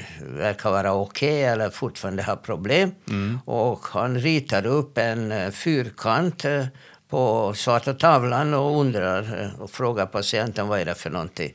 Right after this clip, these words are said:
Speaker 2: Ja.
Speaker 1: Och han börjar, eh, eh, skratta och säga, "Du är så snuskig, usch, usch, usch, det här."
Speaker 2: Mm.
Speaker 1: "Ja, men vad är det för något?" "Ja, det är, du vet, när kvinnan och, oh, oh."
Speaker 2: Ja.
Speaker 1: "Okej", säger,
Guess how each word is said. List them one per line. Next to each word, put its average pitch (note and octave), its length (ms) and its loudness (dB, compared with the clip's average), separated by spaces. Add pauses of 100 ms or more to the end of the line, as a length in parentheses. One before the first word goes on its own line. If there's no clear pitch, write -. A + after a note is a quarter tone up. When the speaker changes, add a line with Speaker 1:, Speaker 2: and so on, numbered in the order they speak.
(120)
Speaker 2:
Ja. G2+ 200 2
Speaker 1:
Och B2 200 0
han D#3 200 2
börjar, C3+ 720 0 (360)
eh, C3+ 120 -4
eh, C#3 200 0
skratta C3+ 560 4
och B2+ 80 2
säga, B2 260 2
"Du C3+ 280 2
är C#3 100 2
så C3 220 2
snuskig, C3+ 720 -2
usch, C#3 260 -2
usch, - 280 -6
usch, - 260 -6 (180)
det G#2+ 160 2
här." A2 160 0
Speaker 2:
Mm. C3+ 80 -8
Speaker 1:
"Ja, C#3 120 0
men D3 200 2
vad D#3 180 4
är E3 160 2
det C#3 120 0
för G#2 160 -4
något?" - 200 -8
"Ja, C3+ 260 4
det A#2+ 240 2
är, C#3+ 100 0
du C3+ 200 -2
vet, B2 320 -4
när G2 140 0
kvinnan G#2+ 560 -2
och, D#3+ 260 0
oh, C#3 60 2 (200)
oh." - 60 -4 (440)
Speaker 2:
Ja. B2 180 2 (180)
Speaker 1:
"Okej", D3+ 460 4
säger, B2 840 2